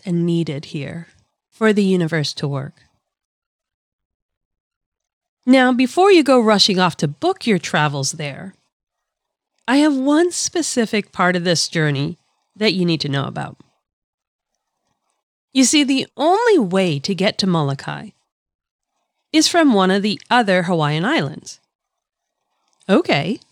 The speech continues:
no big deal," you say. Okay, but wait for it. The flight to Molokai is on a single propeller plane that seats nine, including the two pilots.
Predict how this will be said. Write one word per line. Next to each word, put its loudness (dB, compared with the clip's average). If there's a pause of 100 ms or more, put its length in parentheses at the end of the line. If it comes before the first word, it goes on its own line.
(120)
no 2
big -2
deal," -2
you -6
say. -8 (920)
Okay, 0
but -2
wait -2
for -2
it. 0 (1400)
The -2
flight 2
to 0
Molokai 0 (960)
is 2
on 4
a 2
single 0
propeller -2
plane -6 (320)
that -2
seats -4
nine, 0 (1300)
including 2 (160)
the -4
two -2
pilots. -8